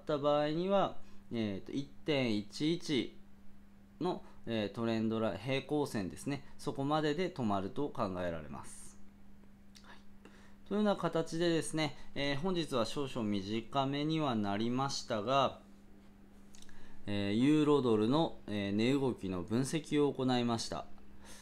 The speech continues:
えーと、やはり、えー、トレンドラインとか、えー、平行線を引くとですね、えー、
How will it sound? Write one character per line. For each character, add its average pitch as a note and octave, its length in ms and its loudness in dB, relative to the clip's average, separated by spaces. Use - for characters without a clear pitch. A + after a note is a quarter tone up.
え D3+ 580 2
ー - 40 -18
と、 D3+ 380 2
や F3 140 0
は G#3 100 4
り、 E3+ 200 2
え F#2+ 380 -2
ー、 - 40 -18
ト B2+ 100 -2
レ C3+ 140 0
ン D3 180 0
ド C#3+ 140 0
ラ C#3+ 140 4
イ C3 120 2
ン G#2 140 4
と - 180 -10
か、 A2+ 340 0
え G#2+ 140 2
ー、 G#2 40 -2
平 A#2+ 240 2
行 D#3 300 -2
線 A2+ 300 -2
を F#2+ 40 -2
引 F#2 180 -6
く A2+ 120 -2
と B2 160 -2
で G#2+ 100 2
す - 140 -6
ね、 G#2 260 -2
え F#2+ 240 -4
ー、 - 20 -10